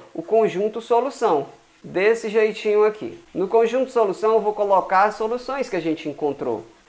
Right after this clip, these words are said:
Essa primeira solução aqui, dezoito sextos, é uma fração aparente.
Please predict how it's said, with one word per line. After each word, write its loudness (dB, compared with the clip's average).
Essa 2
primeira 2
solução 2
aqui, -2
dezoito 0
sextos, -6
é -2
uma 2
fração 0
aparente. 2